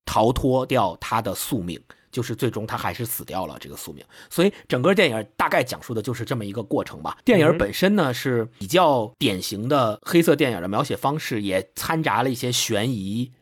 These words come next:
Speaker 1: 侦探等等的这些元素，呃，跟保罗·奥斯特他所写过的其他小说有异曲同工之妙，
Speaker 2: 嗯。
Speaker 1: 啊。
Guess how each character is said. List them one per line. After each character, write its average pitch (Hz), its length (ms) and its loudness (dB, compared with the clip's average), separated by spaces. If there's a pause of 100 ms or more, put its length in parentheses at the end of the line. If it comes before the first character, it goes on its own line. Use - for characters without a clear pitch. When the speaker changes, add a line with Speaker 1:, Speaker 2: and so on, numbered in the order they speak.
(160)
Speaker 1:
侦 151 240 2
探 143 380 0 (460)
等 117 160 0
等 110 160 0
的 87 80 -10
这 117 100 -4
些 120 80 0
元 98 180 0
素， - 280 -4 (480)
呃， 113 240 -4
跟 156 260 2
保 107 140 0
罗· 123 160 4
奥 127 40 2
斯 139 120 -4
特 127 360 0 (340)
他 131 280 -2
所 120 220 -2
写 120 180 -4
过 113 160 -4
的 107 80 -4
其 - 160 -10
他 127 140 -2
小 104 180 -4
说 107 380 -6 (280)
有 98 200 -2
异 147 140 -2
曲 104 160 -4
同 110 180 -6
工 120 180 -2
之 117 140 -6
妙， 110 180 -4
Speaker 2:
嗯。 113 240 -8
Speaker 1:
啊。 98 220 -4